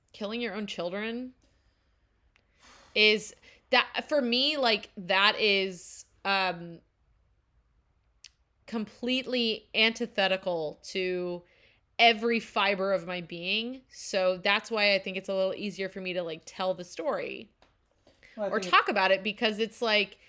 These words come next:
Speaker 1: it's almost like my, my subconscious is like, <laughs> "That's not possible. <laughs> You, you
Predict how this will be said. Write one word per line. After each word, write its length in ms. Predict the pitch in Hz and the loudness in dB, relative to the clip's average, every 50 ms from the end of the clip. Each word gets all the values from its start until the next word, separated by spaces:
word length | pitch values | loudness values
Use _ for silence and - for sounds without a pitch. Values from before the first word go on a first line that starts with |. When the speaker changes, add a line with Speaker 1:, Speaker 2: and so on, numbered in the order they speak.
| _ _ _ _ _ _ _ _ _ _ _ - | _ _ _ _ _ _ _ _ _ _ _ -8
Speaker 1:
it's 140 | 247 247 - | -2 2 2
almost 300 | 302 311 320 330 - - | 2 2 2 -2 -2 0
like 300 | 262 226 208 202 - - | 0 0 0 -2 -6 -4
my, 460 | 220 214 214 208 208 202 208 196 - - | -2 0 2 2 2 2 0 -2 -6 -6
my 160 | 202 202 202 | -4 -4 -4
subconscious 720 | 196 - - 233 214 202 - - 220 214 214 - 196 - | -4 0 0 0 0 2 0 0 0 0 0 -4 -8 -6
is 100 | 233 202 | -4 -2
like, 180 | 196 202 202 202 - - | -2 -2 -2 -2 0 4
<laughs> 200 | - 440 370 311 | 6 6 8 8
"That's 380 | 370 381 294 285 294 - - - | 8 8 8 6 2 -2 -6 -8
not 200 | 156 147 - - | -10 -12 -12 -12
possible. 580 | - - - - - 147 143 135 170 190 _ _ _ | -14 -14 -14 -14 -14 -12 -10 -10 -10 -12 _ _ _
<laughs> 40 | 143 - _ _ _ - 302 - - | -20 -20 _ _ _ -6 -6 -4 -4
You, 80 | 359 359 | -4 -4
you 460 | - - - - - - - 640 698 | -4 -8 -14 -14 -14 -2 2 2 4